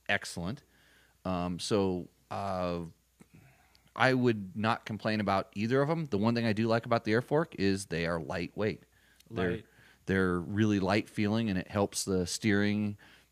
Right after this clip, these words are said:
Speaker 1: feel lighter and all that kind of stuff. So,
Speaker 2: Do,
Speaker 1: um,
Speaker 2: do you think that's done with the manufacturers? Do you think they're done with that whole trying to do
Speaker 1: have we gone
Speaker 2: mountain
Speaker 1: through, have we,
Speaker 2: biking?
Speaker 1: have we gone through another air fork, uh, uh,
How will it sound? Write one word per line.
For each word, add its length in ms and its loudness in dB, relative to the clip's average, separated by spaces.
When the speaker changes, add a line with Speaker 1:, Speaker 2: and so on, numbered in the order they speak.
Speaker 1:
feel 180 2
lighter 420 0
and 140 -4
all 180 -2
that 120 -4
kind 160 -4
of 60 -6
stuff. 260 -6
So, 240 -2
Speaker 2:
Do, 60 0
Speaker 1:
um, 380 6
Speaker 2:
do 80 2
you 120 4
think 280 -4
that's 240 0
done 400 -2
with 120 -6
the 60 -10
manufacturers? 920 -6
Do 80 -10
you 60 -8
think 260 -10
they're 140 -10
done 300 -10
with 140 -12
that 220 -6
whole 640 -6
trying 260 -6
to 80 -6
do 100 -6
Speaker 1:
have 120 6
we 60 4
gone 120 4
Speaker 2:
mountain 80 2
Speaker 1:
through, 80 4
have 100 6
we, 80 4
Speaker 2:
biking? 140 -2
Speaker 1:
have 120 2
we 60 0
gone 160 2
through 140 2
another 320 4
air 160 2
fork, 500 -4
uh, 440 -4
uh, 340 0